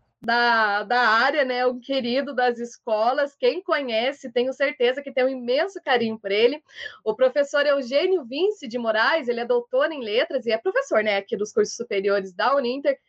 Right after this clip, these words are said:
Eu, por exemplo, fui uma, né, que tive aula com ele aqui. Adoro, né, guardo com muito carinho todas as co-,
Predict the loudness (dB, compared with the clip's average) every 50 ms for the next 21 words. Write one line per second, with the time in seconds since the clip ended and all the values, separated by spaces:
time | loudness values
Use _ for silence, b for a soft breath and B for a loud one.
0 | b b 0 2 2 2 2 0 -2 0 0 0 0 -2 -6 -8 -4 -2 0 0
1 | 0 0 0 0 0 0 -2 -4 -6 -6 -6 -6 -4 -2 0 2 2 2 2 -2
2 | -4 -4 -2 0 0 2 0 0 -2 0 2 2 2 2 B B B B B B
3 | B -2 -2 0 2 2 2 4 4 4 2 2 0 -2 -4 -4 -4 -4 -2 0
4 | 0 0 0 0 -4 -6 -4 -2 -2 -2 -2 -2 -2 0 0 2 2 0 0 0
5 | 0 -2 0 0 -2 -2 -2 -4 _ -2 -2 -2